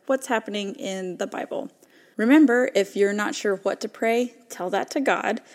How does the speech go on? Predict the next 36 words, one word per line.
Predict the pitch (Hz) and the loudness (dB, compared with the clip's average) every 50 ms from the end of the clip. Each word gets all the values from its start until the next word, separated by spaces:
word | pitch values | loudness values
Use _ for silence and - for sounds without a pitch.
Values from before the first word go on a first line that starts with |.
| - - - - | -20 -16 -8 -4
and | 214 214 | -2 -2
ask | 185 - 202 208 - - | 0 -2 -4 -4 -2 -2
the | 208 202 | -2 -2
Holy | 202 208 202 208 | 0 0 -2 -2
Spirit | - - - 190 196 190 190 - | -2 -2 -2 -2 -2 -2 -2 -4
to | 202 | -6
guide | 180 - 202 180 180 170 - | -4 -4 -2 -4 -4 -4 -4
you | 185 185 185 | -6 -4 -4
to | 190 185 - | -6 -6 -10
specific | 220 - - 220 202 - - 269 - - - - - | -12 -8 -6 -6 -4 -2 -4 -2 0 0 -2 0 0
areas | 196 190 190 190 190 190 190 180 180 | -4 -2 -2 -2 -2 -4 -4 -6 -8
of | - - - - | -10 -12 -12 -10
your | - - - | -10 -8 -8
life. | - - - 107 - - - - - - _ _ - - _ _ | -6 -6 -8 -8 -10 -14 -16 -20 -20 -20 _ _ -20 -20 _ _
If | - 202 - | -10 -6 -2
you're | 196 196 196 | -2 -2 -2
new | 202 214 220 226 233 | -2 -2 0 2 4
to | 254 247 | 2 2
praying, | 254 - 254 254 254 262 262 269 | 2 0 -2 0 0 0 2 0
that's | 294 294 - - | 0 -2 -4 -10
great. | - - 349 349 359 349 - - - | -12 -6 -4 -2 -2 -2 -4 -6 -8
We'll | - 226 247 247 | -2 0 0 0
start, | 240 - - - 262 254 269 269 - - | 0 -2 -6 -2 0 0 2 0 0 0
we | 226 220 | 0 0
all | - 208 214 233 | 0 0 0 -2
start | 233 - - 226 233 247 - | -2 -2 -4 -2 -4 -4 -4
somewhere, | - 202 202 220 240 254 262 262 269 277 277 269 - - | -4 -4 -2 -2 0 0 0 2 2 0 0 -2 -4 -12
and | - 196 208 | -8 -6 -6
you're | 202 190 185 | -4 -4 -4
exactly | 175 175 - - 196 190 190 - - 202 196 196 185 | -6 -6 -4 -2 0 0 -2 -2 -2 0 0 0 0
where | 185 185 190 | 0 -2 -2
you | 190 190 | -2 -2
need | 190 208 202 202 | -4 -6 -8 -8
to | 185 | -6
be. | - - - - - _ - - - - _ _ - | -4 -4 -6 -6 -10 _ -20 -20 -20 -20 _ _ -20
So | - - - - 50 50 50 - - | -14 -10 -8 -8 -8 -8 -8 -10 -12